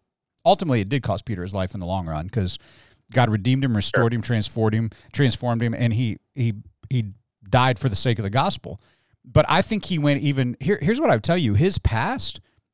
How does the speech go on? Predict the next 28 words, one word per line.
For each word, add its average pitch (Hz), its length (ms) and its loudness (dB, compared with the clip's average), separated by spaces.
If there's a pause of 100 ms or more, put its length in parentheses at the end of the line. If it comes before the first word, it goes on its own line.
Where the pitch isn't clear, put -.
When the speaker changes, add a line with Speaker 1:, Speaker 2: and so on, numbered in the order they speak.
(120)
Speaker 1:
actually 180 340 0
made 151 240 2
him 131 360 2
more 160 320 4
of 127 200 4
a 110 60 4
fuel 139 480 0
and 110 160 -2
fire 117 340 2
for 107 160 -4
the 90 80 -6
future - 460 -10 (1080)
because 147 300 4
he 131 100 4
didn't 135 220 0
let 165 140 4
it 117 100 -4
define 131 420 2
him. 180 140 -2
He 135 160 2
learned 143 320 0
from 113 220 2
it, 113 100 -2
and 127 140 2
that 156 100 4
became 170 340 0
the 117 100 2
fuel 160 540 -2